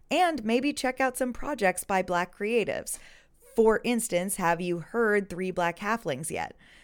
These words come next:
Truly a funny and charming D and D show with a great, cozy, friends at the table kind of vibe. I highly recommend giving them a listen. And that's all for this week.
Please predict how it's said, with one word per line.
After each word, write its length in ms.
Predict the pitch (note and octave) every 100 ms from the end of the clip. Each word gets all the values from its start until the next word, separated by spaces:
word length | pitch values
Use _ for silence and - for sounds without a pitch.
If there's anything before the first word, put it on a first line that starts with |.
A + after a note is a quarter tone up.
| _ _
Truly 420 | - C#4+ D#4+ F4+ D4+
a 200 | G#3+ F#3
funny 480 | - G3+ G#3+ A3
and 180 | - F3+
charming 480 | - F3+ F3 F3+ F3+
D 160 | F#3 F3+
and 120 | F3
D 160 | F3
show 340 | E3+ G3+ G3+ G#3+
with 180 | G3 F#3
a 60 |
great, 560 | F#3 F3+ F#3+ G3+ F#3+ _ _
cozy, 760 | - - G3+ G#3 F#3+ F#3+ F#3 F#3
friends 380 | F3+ F#3 F#3 F3
at 120 | E3
the 40 |
table 380 | D#3+ F3 D#3+ D#3
kind 260 | D#3+ E3+ D3+
of 100 | C#3
vibe. 380 | A#2 A#1+ F3+ F#3 - - - -
I 120 | F3+
highly 500 | F3 - G#3 A3+ A#3
recommend 460 | G#3+ G3+ G3 F#3 F3+
giving 240 | F3 E3+
them 140 | E3 D#3
a 80 | D3
listen. 500 | A2+ - - G#3 - _ _ - - - -
And 120 | F#3+
that's 180 | A#3+ D4+
all 280 | F4 F4 F4
for 160 | E4+
this 280 | D#4 G3+ -
week. 340 | G3 A#3+ D4